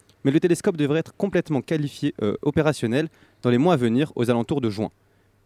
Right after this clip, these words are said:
D'ici là, les ingénieurs sont aux manettes et le télescope refroidit lentement pour atteindre sa température optimale de fonctionnement, moins deux cent soixante-trois degrés Celsius. Pour un Breton,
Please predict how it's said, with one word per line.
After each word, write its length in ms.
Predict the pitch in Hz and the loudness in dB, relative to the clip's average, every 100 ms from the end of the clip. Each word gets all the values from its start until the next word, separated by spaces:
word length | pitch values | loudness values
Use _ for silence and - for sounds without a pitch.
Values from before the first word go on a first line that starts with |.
| - | -8
D'ici 240 | 135 170 | -4 0
là, 100 | 165 | 2
les 140 | 139 123 | 4 4
ingénieurs 340 | 160 156 123 | 2 2 2
sont 220 | - 185 | 0 0
aux 40 | 156 | 0
manettes 360 | 127 113 107 - | 2 0 0 -2
et 60 | |
le 80 | 123 | -2
télescope 420 | - - - 135 - | 0 -2 -2 -4 -2
refroidit 420 | 160 - 135 117 | -2 0 0 2
lentement 420 | 160 - 110 107 | 0 -2 -4 -4
pour 160 | - 113 | -2 -2
atteindre 240 | 113 160 | 0 -4
sa 140 | 120 | -4
température 580 | 104 135 135 123 - 113 - | -6 -4 -2 -4 -4 -6 -4
optimale 400 | 160 - 127 135 | -4 0 0 0
de 60 | 104 | -2
fonctionnement, 500 | 160 - 104 101 113 _ _ _ - | -4 -4 -4 -4 -6 _ _ _ -4
moins 280 | 131 135 - _ | 2 2 0 _
deux 120 | 120 135 | -2 0
cent 120 | 160 | 0
soixante-trois 540 | 139 120 107 - 113 - | -4 -4 -4 -2 -4 -2
degrés 260 | 107 107 120 | -4 -2 -2
Celsius. 540 | 110 - - - - _ _ _ _ _ | -4 -8 -12 -14 -18 _ _ _ _ _
Pour 120 | 143 151 | 2 2
un 60 | |
Breton, 320 | 120 117 143 | 2 0 0